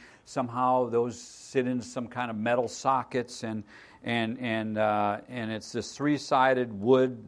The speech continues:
out of, made out of wood. It's forty-five feet long. If you think about this room here itself, the tabernacle could fit in this room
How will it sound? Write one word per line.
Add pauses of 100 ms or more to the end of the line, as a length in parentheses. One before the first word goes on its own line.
(140)
out
of,
made
out
of
wood.
It's
forty-five
feet
long. (300)
If
you
think
about
this
room
here
itself, (1200)
the
tabernacle
could
fit
in
this
room